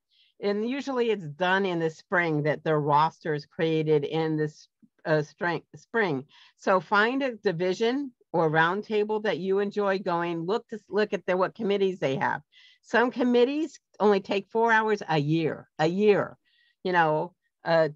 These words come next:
one hour here, one hour there. Uh, sometimes, like, for council, it could take twenty hours, uh, especially this last year. Um, there's a volunteer form link there, and I encourage you to go into it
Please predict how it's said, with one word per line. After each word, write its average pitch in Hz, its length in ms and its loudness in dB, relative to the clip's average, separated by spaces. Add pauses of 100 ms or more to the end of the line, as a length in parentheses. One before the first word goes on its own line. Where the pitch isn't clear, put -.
(160)
one 208 200 -2
hour 214 300 -2
here, 208 680 -2
one 190 200 -4
hour 190 340 -4
there. 175 640 -4
Uh, 147 300 0 (400)
sometimes, 214 720 0
like, 180 280 -4
for 165 200 -6
council, 180 560 -4
it 160 80 -8
could 165 160 -8
take 170 240 -8
twenty 180 360 -2
hours, 127 560 -4
uh, 143 280 0
especially 143 480 -6
this 131 260 -8
last 143 380 -6
year. 147 280 -2 (840)
Um, 196 220 4
there's 208 200 4
a 196 60 -2
volunteer 196 540 0
form 247 360 -6
link 240 300 -6
there, 254 240 2
and 247 120 -2
I 165 140 2
encourage 165 460 -4
you 185 100 -6
to 175 100 -2
go 170 220 -4
into 220 460 -4
it - 180 -2